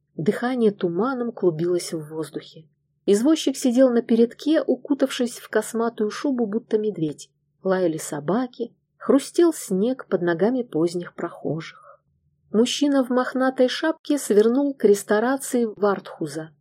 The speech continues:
Её окна сияли ярче всех, а дым над трубами был таким плотным,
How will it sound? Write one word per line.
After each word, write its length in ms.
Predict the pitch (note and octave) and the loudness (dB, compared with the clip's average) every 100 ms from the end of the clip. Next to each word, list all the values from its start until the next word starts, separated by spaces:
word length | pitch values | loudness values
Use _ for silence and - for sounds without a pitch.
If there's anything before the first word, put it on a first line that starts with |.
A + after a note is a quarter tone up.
| _ | _
Её 340 | - F3 G3+ A3 | -4 2 6 6
окна 440 | - C#4+ C4+ G#3 | 6 2 4 2
сияли 400 | G3+ G3+ A3 G#3+ | 2 2 4 6
ярче 420 | G#3 C4+ D4+ - | 6 2 0 -6
всех, 560 | C4 - - C#3+ - - _ _ _ - | -6 -8 -8 -8 -12 -20 _ _ _ -4
а 140 | E3+ | -4
дым 320 | D#3+ A#3+ D#4+ | 2 4 6
над 300 | C4 B3 A#3+ | 4 -2 -2
трубами 480 | - B3 A#3+ G3+ G3+ | 0 2 4 4 4
был 260 | G3 F#3+ G3+ | 6 6 6
таким 480 | - F#3+ - G#3 E3 | 4 -2 -2 -4 -4
плотным, 840 | - F#3 D4 F4 - F3 D#3 | -4 0 0 -2 -4 -4 -6